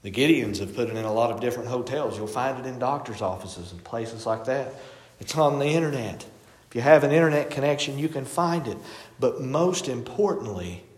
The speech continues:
is, is it being internalized? As I can tell you, one of the things that I learned, and I'm gonna hush, one of the things I learned when I was training to be a teacher,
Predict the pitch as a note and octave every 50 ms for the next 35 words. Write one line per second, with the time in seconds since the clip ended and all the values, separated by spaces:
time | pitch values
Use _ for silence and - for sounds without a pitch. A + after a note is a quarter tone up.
0 | - _ _ _ _ _ _ - A2 G2+ G2+ A2+ C3+ D3+ D3 D#3 D3 - - A#2
1 | C3 C#3 C#3+ C#3 C3+ C3+ A2+ G#2+ A2+ A2 A2 - - D3 C#3 B2 A2 F#2 E2 D#2
2 | F2 E2+ - G#2 - - - - - _ _ _ _ _ _ _ _ _ _ _
3 | _ _ _ _ _ _ _ _ _ - B2 A#2 A#2+ C3 C#3 C3+ B2+ A2 - D#3
4 | D#3+ C#3+ B2+ A#2+ C3 D3 D3+ C#3+ C3 B2 - - D#3 D3+ C#3+ C3+ B2 C#3 C#3+ D3
5 | D3+ D3+ D#3 D3+ C#3+ C3 B2 A#2 G#2+ G#2+ A#2 C3 - C3+ C#3 C3+ C#3 C#3+ B2 A2+
6 | G#2+ G#2 - - - - - - - - - - - - D3 D#3+ E3 D3+ - -
7 | E3+ D#3+ D#3+ D3 D#3 D3 D#3 D#3 D#3 D#3+ D#3 C#3+ B2 B2+ C3 C3 B2 - - -
8 | D3 D3 C#3+ C#3+ C#3 C#3+ C#3+ C#3 C#3 D3+ C#3+ C3 G2 - F2+